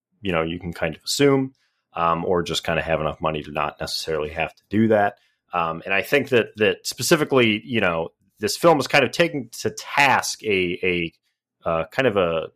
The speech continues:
not one strain, but a bunch of strains of thought that were very common in kind of the twentieth century, um, that were, uh,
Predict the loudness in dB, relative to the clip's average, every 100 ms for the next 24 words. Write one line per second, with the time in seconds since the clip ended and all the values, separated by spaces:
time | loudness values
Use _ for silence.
0 | 0 2 4 4 2 2 -2 -2 -2 -4
1 | -2 2 2 2 -6 -6 -2 -2 -2 -6
2 | -4 0 0 -2 -10 -10 0 4 4 4
3 | 0 -2 -2 -8 -8 -4 -4 -4 -6 -4
4 | -4 -4 -4 -6 -6 -6 -8 -8 -12 _
5 | _ _ 0 2 0 -2 -12 -6 0 2
6 | 0 0 2 2 0 -2 -6 _ _ _
7 | _ _ -2 0